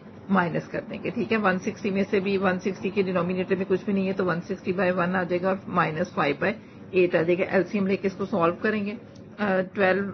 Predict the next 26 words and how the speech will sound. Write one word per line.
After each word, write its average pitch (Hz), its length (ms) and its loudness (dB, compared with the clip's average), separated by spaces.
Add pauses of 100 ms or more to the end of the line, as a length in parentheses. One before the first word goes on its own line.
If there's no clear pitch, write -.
(120)
अ, 202 140 2
वन 185 320 2
थाउजेंड 196 360 2
टू 196 100 0
हंड्रेड 185 280 4
एंड 196 100 0
सेवेंटी 180 340 0
फ़ाइव 180 280 2
by 220 120 -2
eight 208 280 0
आ 208 80 0
गया। 196 180 -6 (380)
तो 196 60 2
ये 185 120 6
आपके 180 240 2
पास 180 220 4
आपने 185 220 2
whole 180 200 4
number 175 240 2
में 175 120 0
change 170 320 -4
किया, 190 100 -2
तो 180 100 -4
वन 175 180 0
fifty 180 340 -4
nine 175 340 -2